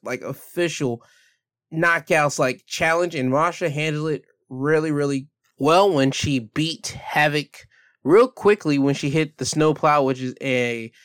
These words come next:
Northern Lights driver for the win. I mean, she took care of this really quick. I mean, it was about to get, what, two, three minutes?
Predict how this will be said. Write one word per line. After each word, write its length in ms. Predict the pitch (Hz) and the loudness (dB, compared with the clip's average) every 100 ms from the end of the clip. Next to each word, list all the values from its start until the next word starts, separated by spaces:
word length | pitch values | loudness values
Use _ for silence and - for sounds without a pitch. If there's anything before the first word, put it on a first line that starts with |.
| _ _ | _ _
Northern 360 | 135 143 135 131 | 0 2 2 0
Lights 340 | 131 127 - | -2 -4 -10
driver 560 | 123 135 143 135 151 151 _ | -2 2 2 2 -2 -4 _
for 240 | - 135 | -2 0
the 120 | 117 | 0
win. 380 | 113 117 139 160 165 | -6 -2 0 0 -2
I 100 | 180 | -2
mean, 180 | 196 | 0
she 200 | 170 240 | -2 -6
took 220 | 220 262 247 | -6 -6 -2
care 240 | 233 233 | 0 0
of 60 | 226 | -4
this 300 | 233 - - | -8 -10 -18
really 340 | 175 208 233 | -2 0 0
quick. 380 | 233 247 240 - | -6 0 0 0
I 80 | 165 | -6
mean, 180 | 202 | -6
it 20 | 196 | -6
was 80 | |
about 180 | 175 175 | -4 -4
to 60 | 151 | -2
get, 140 | 131 | -6
what, 280 | 110 113 - _ _ _ | -6 -10 -12 _ _ _
two, 320 | - 131 147 147 | -6 -2 -2 -2
three 260 | 135 143 | -4 -2
minutes? 380 | 139 151 156 | 0 -2 -2